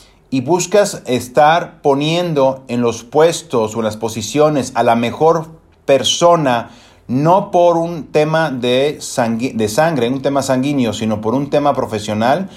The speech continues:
te garantizo que tu empresa seguramente va a pasar de dos punto cinco años a más años de vida. Así es que si tienes alguna duda y te gustó el post, si te, tienes alguna duda, mándanos tus, tus preguntas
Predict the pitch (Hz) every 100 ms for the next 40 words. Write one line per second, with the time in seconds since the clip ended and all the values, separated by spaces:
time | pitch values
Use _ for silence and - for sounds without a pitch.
0 | - - - 120 123 120 131 151 127 120
1 | 110 104 135 127 147 170 - - - -
2 | - 139 170 180 165 160 147 131 127 120
3 | 127 127 123 - _ 113 127 147 143 151
4 | 131 139 139 135 135 139 160 180 - -
5 | - 123 139 135 135 131 131 127 - 104
6 | 98 95 87 - - - - - - 117
7 | - 156 156 160 127 180 196 185 180 170
8 | 165 180 180 185 170 131 131 135 131 160
9 | 156 160 160 165 - - 135 160 156 214
10 | 214 196 180 180 190 180 120 147 165 160
11 | 135 127 - - 123 107 131 135 170 165
12 | 165 165 160